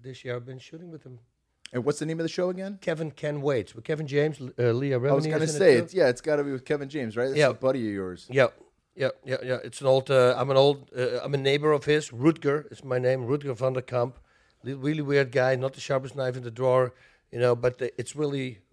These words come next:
Speaker 1: funny because all the translation things we have from, from Holland into English and the other way around. So that messes a lot of up. Plus, I'm not the smartest guy. It's really funny as well. It's, uh, I love it, man. It's really my, uh,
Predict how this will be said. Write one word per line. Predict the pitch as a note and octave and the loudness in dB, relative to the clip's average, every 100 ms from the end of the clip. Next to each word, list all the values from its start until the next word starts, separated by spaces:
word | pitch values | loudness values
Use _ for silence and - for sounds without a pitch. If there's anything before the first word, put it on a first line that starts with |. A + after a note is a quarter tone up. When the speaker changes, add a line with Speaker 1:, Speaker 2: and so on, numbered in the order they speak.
| _ _ | _ _
Speaker 1:
funny | A#2+ A#2+ G#2+ | -6 -6 -6
because | G2+ G#2 A2+ A2+ | -10 -10 -8 -6
all | A#2 | -8
the | A2 | -10
translation | - A2+ - A2+ A2 - G#2 | -10 -10 -8 -8 -8 -8 -14
things | - A2+ - | -10 -12 -10
we | A2 | -10
have | G#2 A2 | -8 -10
from, | - G2 - | -12 -16 -16
from | - G#2+ | -16 -16
Holland | F#2 A2+ A2 G#2+ | -10 -10 -10 -12
into | G#2+ A#2 A2 | -14 -12 -12
English | A2+ G#2+ A2 G#2+ | -12 -10 -12 -12
and | G#2 | -12
the | G#2+ | -12
other | G#2 | -10
way | G#2 G#2 | -8 -8
around. | G2+ G#2+ G#2 - _ _ _ _ | -6 -6 -8 -12 _ _ _ _
So | - | -8
that | G#2 A2 | -6 -4
messes | A2+ G#2+ G#2+ | -6 -8 -2
a | |
lot | G#2+ G#2 | 0 0
of | G#2+ | -2
up. | A2 | -2
Plus, | E3+ D#3+ | -2 -2
I'm | C3 | -4
not | A#2+ | -6
the | - | -8
smartest | - A#2 G#2 - | -6 -4 -4 -6
guy. | A2+ | -6
It's | G#2+ - | -6 -8
really | A2 | -12
funny | - A2+ G#2+ | -10 -10 -10
as | G2 | -4
well. | B2 A2+ G#2+ _ _ _ _ _ _ _ | 0 0 0 _ _ _ _ _ _ _
It's, | A#2+ - | -16 -2
uh, | B2 A2+ - | 0 0 0
I | C3+ | 2
love | C#3+ A2+ | 4 4
it, | G2+ | 0
man. | G2+ G#2 G#2 - _ _ _ | -8 -10 -10 -14 _ _ _
It's | - A#2 - | -10 -10 -10
really | A#2+ C3 B2 | -2 0 2
my, | A#2 A2 G#2+ G2+ | 0 0 -2 -2
uh, | G2 F#2+ | -4 -4